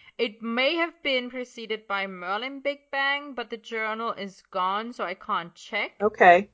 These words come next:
Speaker 1: Uh, but I must have found references. And then there were other Big Bang efforts, like Box of Magic, which ran for two years.
Speaker 2: Yes.
Speaker 1: And, uh, the, okay, this is, this was hilarious to find,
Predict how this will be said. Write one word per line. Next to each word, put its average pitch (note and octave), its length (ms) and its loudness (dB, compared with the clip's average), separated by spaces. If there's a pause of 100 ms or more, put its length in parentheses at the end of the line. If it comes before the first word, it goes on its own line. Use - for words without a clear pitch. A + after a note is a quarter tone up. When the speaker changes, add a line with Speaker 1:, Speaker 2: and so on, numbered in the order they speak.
(440)
Speaker 1:
Uh, G3+ 220 -2
but G#3 160 -6
I G#3 80 -4
must A3 220 -8
have A3 100 -12
found F#3+ 260 -6
references. G3 460 -10
And G3+ 160 -12
then A3+ 180 -2
there B3 120 -2
were A3 180 -4
other G#3 240 -4
Big G#3 300 -12
Bang F#3+ 560 -4
efforts, F#3 420 -12
like F3+ 240 -10
Box F#3 240 -6
of F3 160 -12
Magic, F#3+ 520 -6
which A3 200 -10
ran G#3 200 -6
for G#3+ 120 -16
two G#3+ 220 -18
years. A3 540 -8
Speaker 2:
Yes. - 600 4 (400)
Speaker 1:
And, G3 840 -4
uh, F#3+ 360 -4 (240)
the, F#3 400 -4 (420)
okay, F#3 400 -8
this G3 140 -12
is, F#3+ 160 -18
this F#3+ 180 -14
was F#3 180 -12
hilarious F3 460 -6
to G3 100 -14
find, F#3 300 -8